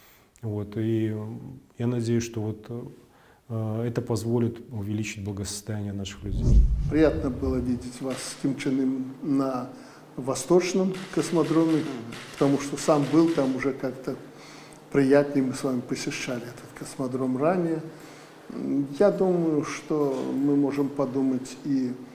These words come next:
Speaker 2: о сотрудничестве где-то в-, на троих.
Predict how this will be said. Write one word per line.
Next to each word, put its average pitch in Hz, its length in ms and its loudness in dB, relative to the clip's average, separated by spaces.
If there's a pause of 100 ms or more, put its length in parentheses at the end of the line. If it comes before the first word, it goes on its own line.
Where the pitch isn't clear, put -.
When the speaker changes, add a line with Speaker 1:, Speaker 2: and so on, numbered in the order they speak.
(220)
Speaker 2:
о 127 320 -2
сотрудничестве 127 960 -4 (420)
где-то 127 520 -2 (420)
в-, - 300 -8
на 131 140 2
троих. 139 580 0